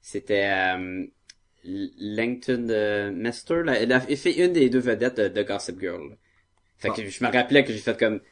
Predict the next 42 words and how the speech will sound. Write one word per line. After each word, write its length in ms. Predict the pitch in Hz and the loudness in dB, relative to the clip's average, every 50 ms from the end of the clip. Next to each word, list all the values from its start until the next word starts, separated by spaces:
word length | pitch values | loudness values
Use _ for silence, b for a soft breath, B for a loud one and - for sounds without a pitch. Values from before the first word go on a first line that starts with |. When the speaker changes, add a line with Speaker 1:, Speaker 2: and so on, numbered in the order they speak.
| _ _ _ | _ _ _
Speaker 1:
Ben 160 | - 90 87 | -6 -6 -6
non, 200 | 92 90 92 120 | -6 -6 -8 -8
je 60 | 120 117 | -10 -10
suis 80 | - | -8
pas 80 | - 107 | -8 -8
dans 100 | 98 95 | -8 -8
le 60 | 92 | -12
film, 280 | - - 98 123 151 151 | -10 -10 -8 -8 -8 -8
fait 100 | - - | -12 -16
que 60 | - - | -18 -18
c'est 200 | - - - _ | -16 -16 -12 _
pas 100 | - 98 | -8 -6
le 40 | 95 | -6
même 140 | 98 98 98 | -6 -8 -8
personnage. » 400 | - - - - 95 104 131 127 | -10 -12 -14 -12 -12 -12 -12 -12
Puis, 80 | - - - | -14 -14 -10
ah, 340 | - 196 220 233 247 233 220 | -8 -8 -6 -6 -8 -8 -10
c'est 120 | - - | -12 -10
pas 80 | - 143 | -8 -6
le 60 | 139 | -4
même 120 | 139 127 117 | -4 -6 -6
acteur. 180 | - - 123 123 | -6 -4 -4 -2
Speaker 2:
C'est 180 | - - 170 | 2 4 4
le 120 | 156 147 135 | 6 8 12
Speaker 1:
Mais, 160 | 147 170 220 | 12 12 12
Speaker 2:
même 120 | 190 170 | 12 8
personnage, 720 | 131 - 202 208 - - 190 147 135 139 156 165 143 117 214 | 2 2 2 2 4 2 0 0 2 2 2 0 0 8 12
c'est 60 | 214 | 12
Speaker 1:
mais, 120 | 214 262 | 12 12
Speaker 2:
juste 180 | 285 - - - | 12 8 4 2
pas 80 | - | 2
la 100 | - - | 4 6
Speaker 1:
mais 140 | 196 214 277 | 8 8 8
Speaker 2:
même, 80 | 277 208 | 8 6
Speaker 1:
tu 100 | 196 202 | 4 -2
me 60 | 170 | 0
Speaker 2:
euh, 20 | |
Speaker 1:
fais 140 | - 214 220 214 | 2 2 2 4
penser 300 | 185 175 151 - - - | 4 2 2 2 2 2
à 40 | |
quelque 200 | - - 131 - | 2 2 0 0
chose. 440 | - - 185 220 226 202 165 - - | 2 2 2 4 4 2 2 0 -4